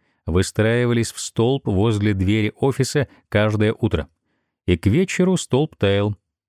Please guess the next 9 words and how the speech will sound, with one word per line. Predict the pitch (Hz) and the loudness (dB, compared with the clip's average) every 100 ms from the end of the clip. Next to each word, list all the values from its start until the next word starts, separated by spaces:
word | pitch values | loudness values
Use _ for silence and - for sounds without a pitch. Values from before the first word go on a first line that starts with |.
| _ | _
Аки — | 113 135 - 151 | -2 0 0 0
жена | 113 104 92 98 | 2 0 0 0
Лота | 101 87 87 - 98 85 _ - | 0 0 0 0 -4 -4 _ -4
под | 98 - | -4 -2
текиловым | 110 - 104 95 92 92 | -2 0 2 2 2 2
дождём. | 90 87 90 85 85 _ _ _ _ _ _ - | 0 0 0 0 -4 _ _ _ _ _ _ -2
От | 87 | -2
тихого | - - 175 - 147 131 | -2 -4 -4 0 0 0
воя, | 110 147 151 85 69 | 0 0 0 -2 -6